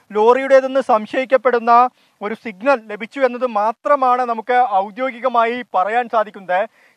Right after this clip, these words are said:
കാരണം, ഏഹ്, ഒരു വലിയ കുന്നാണ്. നമുക്ക് ആ ദൃശ്യങ്ങളിൽ കാണുമ്പോൾ ഹാഷ്മി, ആ ഭീകര അന്തരീക്ഷം, അതായത് അത്രത്തോളം വ്യാപ്തി, അപകടത്തിൻ്റെ വ്യാപ്തി നമുക്ക് മനസ്സിലാക്കാൻ സാധിക്കും.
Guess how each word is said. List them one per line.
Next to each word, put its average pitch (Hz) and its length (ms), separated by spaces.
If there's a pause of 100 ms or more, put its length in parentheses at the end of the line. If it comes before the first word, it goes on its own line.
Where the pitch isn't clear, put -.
കാരണം, 233 400 (240)
ഏഹ്, 214 460
ഒരു 220 140
വലിയ 247 460
കുന്നാണ്. 247 400
നമുക്ക് 208 180
ആ 240 80
ദൃശ്യങ്ങളിൽ 254 560
കാണുമ്പോൾ 247 480 (280)
ഹാഷ്മി, 214 240
ആ 254 140
ഭീകര 226 480
അന്തരീക്ഷം, 240 680
അതായത് 214 480 (260)
അത്രത്തോളം 247 720 (220)
വ്യാപ്തി, 202 420
അപകടത്തിൻ്റെ 233 640
വ്യാപ്തി 214 420
നമുക്ക് 233 480 (260)
മനസ്സിലാക്കാൻ 247 600
സാധിക്കും. 220 520